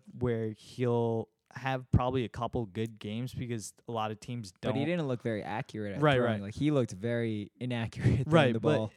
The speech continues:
Speaker 1: in that, like, a lot of teams don't know how to scheme for a running quarterback back because they're not used to scheming for a running quarterback in the N F L. So I think it's gonna take a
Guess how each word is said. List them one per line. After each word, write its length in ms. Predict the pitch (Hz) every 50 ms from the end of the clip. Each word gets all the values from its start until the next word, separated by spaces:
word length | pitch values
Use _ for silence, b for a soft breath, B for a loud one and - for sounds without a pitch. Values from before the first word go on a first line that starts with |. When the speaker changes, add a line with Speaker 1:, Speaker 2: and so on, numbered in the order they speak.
| _
Speaker 1:
in 180 | _ 175 175 170
that, 300 | 165 151 139 135 - -
like, 200 | 139 139 135 -
a 60 | -
lot 240 | 127 135 131 131 131
of 80 | 139 131
teams 300 | - 156 147 135 117 -
don't 240 | 120 120 120 113
know 140 | 120 120 113
how 100 | 113 120
to 100 | 113 113
scheme 380 | 104 - - - 104 107 110 107
for 180 | - 120 117
a 20 | 110
running 320 | 98 98 98 101 104 101
quarterback 600 | - - 101 95 98 107 107 - 123 123 - - _ _ _
back 520 | 139 143 139 139 156 151 - - - - b b b b b b b _
because 440 | - 139 127 - 135 120 113 101 -
they're 140 | - 120 117
not 280 | 113 113 113 107 - 113
used 400 | 101 95 101 107 107 - - -
to 100 | 135 123
scheming 420 | - - - 131 131 131 135 135
for 200 | 131 - 143 135
a 20 |
running 300 | 127 127 131 131 131 131
quarterback 520 | - - 143 135 135 131 131 135 135 139 -
in 100 | 147 139
the 140 | 135 - -
N 120 | 139 143
F 180 | 143 139 - -
L. 220 | 143 143 151 139
So 400 | - - - - 135 131 131 123
I 140 | 107 117 120
think 160 | - 147 143
it's 100 | 135 -
gonna 160 | - 139 123 113
take 360 | - - - 107 107 - -
a 80 | -